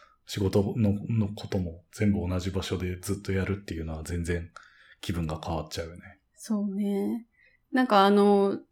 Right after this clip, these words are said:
Speaker 2: どうやら、まあ、リモートワークする人が、まあ、強制的に増えてる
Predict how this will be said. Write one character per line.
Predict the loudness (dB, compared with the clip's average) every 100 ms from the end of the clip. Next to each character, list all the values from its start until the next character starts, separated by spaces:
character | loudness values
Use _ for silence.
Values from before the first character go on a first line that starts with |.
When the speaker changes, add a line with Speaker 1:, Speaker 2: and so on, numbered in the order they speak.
| 4
Speaker 2:
ど | 10
う | 10
や | 10
ら、 | 8
ま | 6
あ、 | 8
リ | 8
モ | 10 8
ー | 12
ト | 12
ワ | 12
ー | 10
ク | 4
す | 0 0
る | 0
人 | 0 0
が、 | 0 -4 -2
ま | 0
あ、 |
強 | 2 2
制 | 4 4
的 | 4 4
に | 4 4 2
増 | 6
え | 6
て | 6 0
る | 0 -2 -6